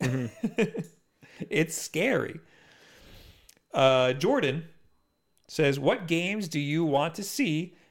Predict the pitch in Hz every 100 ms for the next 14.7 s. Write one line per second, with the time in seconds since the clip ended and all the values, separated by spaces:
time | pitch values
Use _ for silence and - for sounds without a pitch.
0 | - - 139 131 220 - 185 175 - 160
1 | 170 165 151 139 135 139 156 127 139 131
2 | 123 127 120 120 123 131 123 127 - 120
3 | - 113 - - - - - _ _ _
4 | - 131 156 202 147 - 113 117 - _
5 | _ - 175 220 196 196 - 123 131 135
6 | 123 113 139 - - 135 127 120 120 -
7 | 147 127 165 185 175 156 151 143 135 143
8 | 135 123 127 131 139 - 131 131 117 110
9 | 127 127 175 123 110 160 156 147 147 151
10 | 143 143 143 143 165 165 226 226 240 226
11 | 226 220 208 190 160 147 156 143 147 135
12 | 147 120 123 143 156 170 151 - 151 156
13 | 156 190 180 180 160 165 151 165 143 139
14 | 135 127 147 120 107 127